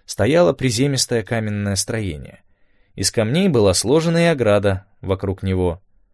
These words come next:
Вдоль ограды росли сосны. Мы прошли через большие деревянные ворота, на которых был вырезан тигр,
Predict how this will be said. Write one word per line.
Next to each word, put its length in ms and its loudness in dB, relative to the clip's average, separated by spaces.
Вдоль 300 2
ограды 320 2
росли 260 0
сосны. 480 -10
Мы 160 0
прошли 360 0
через 260 -2
большие 380 0
деревянные 500 0
ворота, 380 2
на 100 -6
которых 380 -2
был 140 -2
вырезан 440 -4
тигр, 480 -6